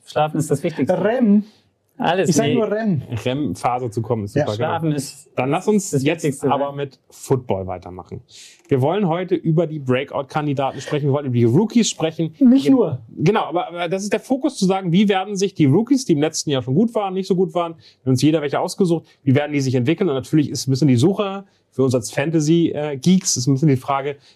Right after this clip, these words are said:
Speaker 3: welche Fantasy-Kandidaten könnten im nächsten Jahr viel besser spielen, als sie jetzt gespielt haben. Das ist zumindest mein Wunsch, immer wenn ich solche Sendungen höre. Und daher aus, auch aus Fantasy-Sicht kann man heute, glaub ich, ganz gut zuhören. Insgesamt ganz spannend zu hören,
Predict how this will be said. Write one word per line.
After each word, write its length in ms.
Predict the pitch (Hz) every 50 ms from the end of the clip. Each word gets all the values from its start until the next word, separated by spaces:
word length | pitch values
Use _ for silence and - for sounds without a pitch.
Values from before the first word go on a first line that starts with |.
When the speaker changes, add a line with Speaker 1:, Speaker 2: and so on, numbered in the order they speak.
| _ -
Speaker 3:
welche 360 | 120 127 160 165 - 233 220
Fantasy-Kandidaten 960 | 196 - 175 170 180 180 165 165 170 - 165 156 156 139 143 135 135 131 139
könnten 240 | 131 - 143 90 113
im 100 | 120 127
nächsten 320 | 127 135 135 - - 135
Jahr 160 | 131 127 123 120
viel 220 | - - 180 185
besser 260 | 156 165 156 - 147
spielen, 300 | 143 - - 139 143 131
als 160 | 95 117 117
sie 100 | 117 123
jetzt 180 | 123 127 127 -
gespielt 240 | - 120 - 120 110
haben. 100 | 113 107 - - _ -
Das 120 | 127 120
ist 80 | 127 127
zumindest 340 | - 180 190 185 - 151 131
mein 380 | 139 131 131 143 156 147 127 117
Wunsch, 260 | 143 143 143 131 -
immer 180 | - 127 120 110
wenn 100 | 120 123
ich 80 | 110
solche 180 | 104 123 107 113
Sendungen 360 | 107 120 113 117 113 110 107
höre. 200 | 113 127 131 143 - 190 - - -
Und 120 | 180 147
daher 240 | 127 135 143 147 151
aus, 160 | 139 - -
auch 120 | - - -
aus 120 | 190 -
Fantasy-Sicht 560 | - 170 170 175 165 160 165 147 156 151 -
kann 140 | - 143 139
man 80 | 135 131
heute, 180 | 143 143 143
glaub 120 | 131 131 127
ich, 140 | 127 127 - _ _ _ _ _
ganz 240 | - 135 135 127 -
gut 200 | 180 185 156 -
zuhören. 420 | - 196 208 214 226 220 226 214
Insgesamt 600 | - 175 175 160 - - 156 170 165 170 160 -
ganz 160 | - 156 143
spannend 360 | - - - 160 156 165 170
zu 160 | - - 151 131
hören, 300 | 151 156 156 156 156